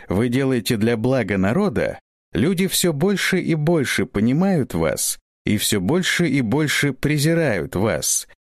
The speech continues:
И на ваши меры подавления и пресечения всё больше и больше смотрят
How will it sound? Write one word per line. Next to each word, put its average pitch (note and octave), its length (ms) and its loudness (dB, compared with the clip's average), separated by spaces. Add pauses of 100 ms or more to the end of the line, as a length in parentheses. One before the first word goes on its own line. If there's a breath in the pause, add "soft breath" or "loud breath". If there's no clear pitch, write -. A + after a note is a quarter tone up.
(280)
И G#2 100 2
на B2+ 180 2
ваши C#3 340 0
меры C3 340 2
подавления A#2+ 840 0
и B2+ 160 0
пресечения A#2 1040 0 (420)
всё - 300 0
больше F3+ 580 0
и D3+ 180 0
больше D#3 500 0
смотрят D#3 680 -2